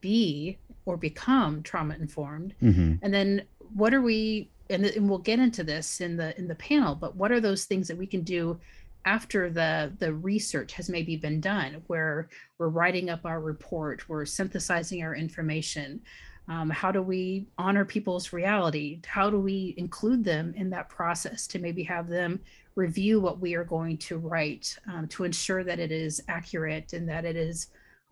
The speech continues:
Speaker 1: honest and it's authentically represented in the way that they want it to be represented? So that's just, that's just, that's one particular way.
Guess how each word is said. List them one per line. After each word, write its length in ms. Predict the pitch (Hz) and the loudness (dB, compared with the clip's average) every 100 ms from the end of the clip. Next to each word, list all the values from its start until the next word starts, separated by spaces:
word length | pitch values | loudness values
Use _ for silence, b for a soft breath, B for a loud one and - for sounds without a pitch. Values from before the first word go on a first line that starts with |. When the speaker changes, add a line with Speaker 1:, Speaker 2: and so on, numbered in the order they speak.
| - | 0
Speaker 1:
honest 540 | 170 175 160 151 - | 2 4 2 0 -2
and 120 | 160 | -2
it's 460 | 160 151 - - - - | -2 -4 -8 -8 -12 -6
authentically 560 | 185 180 208 202 202 185 | -4 2 4 4 2 0
represented 640 | 175 175 180 185 175 170 | 0 -4 -2 -2 0 0
in 80 | 165 | 0
the 100 | 170 | 0
way 160 | 165 165 | 2 0
that 140 | 165 | 0
they 120 | 165 | -2
want 280 | 165 160 190 | -2 0 0
it 120 | 180 - | 0 -6
to 100 | 165 | -8
be 140 | 165 | -6
represented? 680 | 165 165 170 165 165 151 - _ _ | -6 -8 -8 -4 -4 -6 -12 _ _
So 120 | - | -2
that's 180 | 226 - | 0 0
just, 200 | 254 - | -2 0
that's 240 | 208 - | -2 -2
just, 320 | - 214 - | -4 -4 -4
that's 220 | - 196 185 | -6 -6 -4
one 400 | 170 185 208 226 | 0 4 4 4
particular 520 | 190 160 151 170 170 | 0 -6 -8 -4 -2
way. 420 | 165 165 156 190 | 0 0 -2 -8